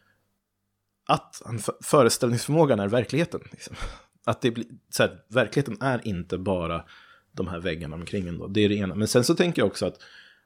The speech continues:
jag menar, all vår politik till exempel är ju hundra procent mytologi, <laughs> liksom. Allting från arbetslinjen till folkhemmet, eller liksom berättelsen.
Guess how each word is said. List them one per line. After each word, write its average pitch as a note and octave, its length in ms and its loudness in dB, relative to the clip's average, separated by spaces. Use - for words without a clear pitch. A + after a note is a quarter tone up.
jag A#2 80 -2
menar, G#2+ 200 2
all A#2 280 8
vår G2 280 2
politik F3 400 0
till A#2 100 2
exempel E2+ 360 -4
är E2+ 120 -6
ju E2 160 -4
hundra F3 320 0
procent D2+ 400 -6
mytologi, - 680 -4
<laughs> - 60 -12
liksom. - 260 -12
Allting B2+ 360 0
från G#2 140 -4
arbetslinjen G2 680 -2
till G2 100 -8
folkhemmet, F#2 580 -4
eller G#2+ 200 0
liksom G#2+ 340 -2
berättelsen. A#2 1120 0